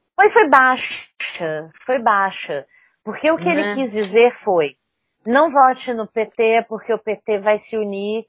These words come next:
Speaker 1: ao Eunício e ao Renan Calheiros."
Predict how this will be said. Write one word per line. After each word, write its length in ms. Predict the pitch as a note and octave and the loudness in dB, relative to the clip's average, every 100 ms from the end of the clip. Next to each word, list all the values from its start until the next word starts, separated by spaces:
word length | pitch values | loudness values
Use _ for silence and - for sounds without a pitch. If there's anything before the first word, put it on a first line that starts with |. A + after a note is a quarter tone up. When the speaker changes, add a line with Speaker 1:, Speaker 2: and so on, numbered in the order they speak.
| _ _ _ - | _ _ _ -4
Speaker 1:
ao 280 | G3+ G#3 G#3+ | 2 4 6
Eunício 1080 | G#3 G#3 G3+ A3 A#3+ A#3+ - B3 A#3 A#3+ - | 4 2 -4 -4 -4 -6 -8 -4 -2 -2 -4
e 240 | A3 G#3+ | -4 2
ao 160 | G3+ G3 | 4 4
Renan 280 | A3 A3 | 2 -2
Calheiros." 840 | G#3 A3+ A3+ D#3+ B2 A#2 B2 _ | -2 -2 0 -2 -2 -6 -14 _